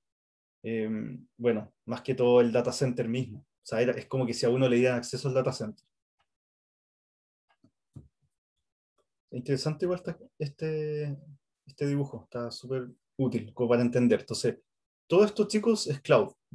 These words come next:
¿ok? Ahora, estos últimos minutos hemos estado hablando más de cloud que de grid. Aquí hay un, un comparativo, ¿ya?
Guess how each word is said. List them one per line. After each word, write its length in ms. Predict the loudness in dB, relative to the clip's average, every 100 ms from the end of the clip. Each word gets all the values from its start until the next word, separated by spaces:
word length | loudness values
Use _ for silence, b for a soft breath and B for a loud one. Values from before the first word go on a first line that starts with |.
| -20 _ _
¿ok? 260 | -8 -8 -10 _ 0
Ahora, 200 | 2 4
estos 140 | 0
últimos 220 | 2 2
minutos 280 | 4 4 2
hemos 120 | 2
estado 200 | 2 2
hablando 260 | 4 2 0
más 140 | 0
de 100 | 0
cloud 280 | 2 0 0 _ _ _
que 120 | -4
de 80 | -4
grid. 200 | -6 -12 _ _ _ _ _ _ _ _ _ _ _ _ _ _ _ _ _ _ -12
Aquí 160 | 2
hay 140 | 4 6
un, 560 | 6 4 2 0 0 -2
un 100 | -2
comparativo, 960 | 0 4 4 2 0 2 4 2 -2 _ -8
¿ya? 300 | -4 -4